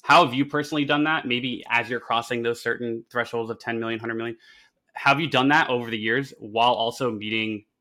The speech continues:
so many people, right? Main-, maintaining the quality of the relationships while so many quantity of relationships?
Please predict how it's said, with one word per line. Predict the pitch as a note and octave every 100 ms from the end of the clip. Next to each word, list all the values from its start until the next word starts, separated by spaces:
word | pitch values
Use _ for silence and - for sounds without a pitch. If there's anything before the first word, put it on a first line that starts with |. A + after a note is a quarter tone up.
| _
so | - - A#2
many | A2+ G#2+
people, | G2 G#2+ F#2+ -
right? | G#2+ G2+
Main-, | A2 A#2 C#3+
maintaining | A#2+ A#2 B2+ A#2 G#2+
the |
quality | - - A2 A2 A#2+
of | A#2
the |
relationships | A#2 A#2+ - C3+ B2 -
while | G#2+
so | - - A#2
many | G#2+
quantity | G#2 - - G#2 G#2 G2+ G2
of | F#2+
relationships? | G2 - - A2+ -